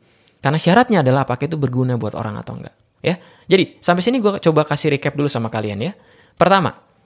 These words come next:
value. Value itu bermanfaat, berharga, punya nilai ekonomi dan pengaruh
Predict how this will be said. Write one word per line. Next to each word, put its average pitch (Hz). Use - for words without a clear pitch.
value. 147
Value 160
itu 175
bermanfaat, 143
berharga, 131
punya 202
nilai 151
ekonomi 131
dan 160
pengaruh 127